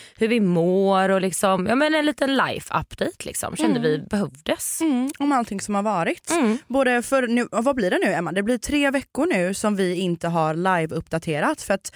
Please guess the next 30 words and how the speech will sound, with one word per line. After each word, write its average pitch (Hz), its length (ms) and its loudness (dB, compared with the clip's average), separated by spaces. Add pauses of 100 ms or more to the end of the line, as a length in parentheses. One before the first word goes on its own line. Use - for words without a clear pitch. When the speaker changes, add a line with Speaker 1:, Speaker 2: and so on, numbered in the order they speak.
(300)
Speaker 2:
förra 262 260 4
Speaker 1:
Oj. - 60 0
Speaker 2:
fredagen 247 280 2
släppte 214 340 -2
vi 190 120 2
Löser 175 360 0
problem. 160 600 -2 (180)
Speaker 1:
Just - 280 -4
det. 151 160 0 (200)
Speaker 2:
Eh, 180 260 4
och 196 180 0
sen 208 160 2
veckan 208 300 0
innan 226 380 2
det 233 100 2
hade 185 240 0
vi 175 80 0
ju 180 120 0
förinspelat 165 840 0
att 160 180 -8
vi 165 160 0
skulle 160 200 -4
åka 156 180 -4
iväg, 165 320 0
för 185 80 -2
då 175 200 -2
var 190 160 2
jag 156 160 0
ju 156 120 0
iväg. 165 540 -4